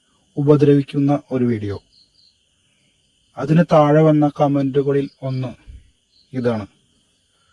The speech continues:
മംഗലാംകുന്നിലെ അയ്യപ്പനെ പറഞ്ഞു വിട്ടിടത്തേക്ക് ഉമാമകേശ്വരനെയും പറഞ്ഞു വിടല്ലേ, ഒരു അപേക്ഷയാണ്.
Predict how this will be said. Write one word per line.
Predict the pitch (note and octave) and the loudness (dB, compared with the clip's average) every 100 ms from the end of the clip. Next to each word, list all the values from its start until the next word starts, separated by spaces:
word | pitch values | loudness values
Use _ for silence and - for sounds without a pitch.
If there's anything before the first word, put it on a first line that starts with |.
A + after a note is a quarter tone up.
| _ _ _ _ _ | _ _ _ _ _
മംഗലാംകുന്നിലെ | D3 D3 D3+ D#3 D3 E3 E3 | 0 2 4 4 2 0 0
അയ്യപ്പനെ | C#3+ C#3 C#3+ - D3+ D#3 | -2 0 -2 -2 -4 -4
പറഞ്ഞു | D3+ C#3+ C3+ | -4 -2 0
വിട്ടിടത്തേക്ക് | C#3+ C3+ C#3 C3 C3+ B2 B2+ - _ _ _ _ _ _ _ | 0 -2 -8 -6 -8 -6 -12 -12 _ _ _ _ _ _ _
ഉമാമകേശ്വരനെയും | C#3 C3+ C3 B2+ C3 C#3 C3 C3+ C3+ C3 | -8 -4 -4 -4 -2 -2 0 0 0 -4
പറഞ്ഞു | C3+ B2+ C3 | -6 -4 -4
വിടല്ലേ, | C3 B2+ A#2+ G#2 - _ _ _ _ _ _ _ _ _ _ _ - | -2 0 0 -2 -8 _ _ _ _ _ _ _ _ _ _ _ -6
ഒരു | C3+ C3 | -2 0
അപേക്ഷയാണ്. | B2+ B2 C#3 C3 A2 | -2 -2 -4 -6 -8